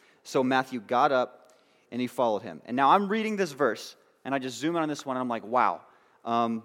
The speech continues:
Matthew just gave up everything he had. He just followed this guy at the drop of a hat. Like, how could he possibly do that? He was a tax collector. He had money. It baffled me that he gave it all up just to follow this guy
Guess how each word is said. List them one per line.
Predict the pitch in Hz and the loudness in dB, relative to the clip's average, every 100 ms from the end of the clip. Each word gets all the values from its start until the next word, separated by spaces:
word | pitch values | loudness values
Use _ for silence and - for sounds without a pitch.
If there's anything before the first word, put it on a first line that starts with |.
| - _ _ _ _ _ _ _ _ _ _ - _ _ _ _ _ | -12 _ _ _ _ _ _ _ _ _ _ -20 _ _ _ _ _
Matthew | 135 160 - 220 | -2 -2 -2 -4
just | 151 151 - - - _ _ 120 101 | 0 -2 -2 -6 -16 _ _ -18 -2
gave | 147 165 170 | 0 2 0
up | 160 - | -2 -2
everything | 135 156 202 190 180 | 0 2 0 -2 -4
he | 180 160 | -4 -2
had. | 147 107 113 | 0 -2 -2
He | 147 | -6
just | 139 - | -8 -12
followed | - - 143 160 165 170 185 - _ - | -10 0 2 4 4 0 -6 -16 _ -4
this | 143 - | -4 0
guy | 135 120 117 120 - | 2 4 2 0 -6
at | 127 | -10
the | 127 | -8
drop | 117 107 | -4 -4
of | 123 107 | -4 -12
a | |
hat. | 113 98 | -8 -6
Like, | 98 - | -8 -12
how | - 156 175 | -6 -2 -2
could | 180 | -4
he | 175 | -8
possibly | - - 151 - 143 139 | -10 -4 -4 -4 -6 -6
do | 139 180 | -6 -4
that? | 107 - - - - | -4 -6 -18 -20 -8
He | 165 | -2
was | 147 | -2
a | 120 | -2
tax | - 156 - | -4 -6 -6
collector. | - 160 165 156 | -4 -4 -4 -8
He | 143 | -6
had | 131 104 | -4 -4
money. | 104 123 156 170 180 _ _ _ _ _ _ _ _ _ _ _ | -2 -2 -2 -4 -10 _ _ _ _ _ _ _ _ _ _ _
It | 131 107 95 | -6 -6 -6
baffled | 156 175 175 | -6 -4 -6
me | 139 127 | -6 -6
that | 131 | -6
he | 120 | -10
gave | 101 - 123 139 139 | -10 -8 -4 -4 -6
it | |
all | 120 113 117 | -6 -4 -2
up | 107 | -4
just | 113 | -6
to | 123 | -12
follow | - 117 120 | -6 -6 -4
this | 117 - | -8 -8
guy | 107 101 98 | -4 -4 -4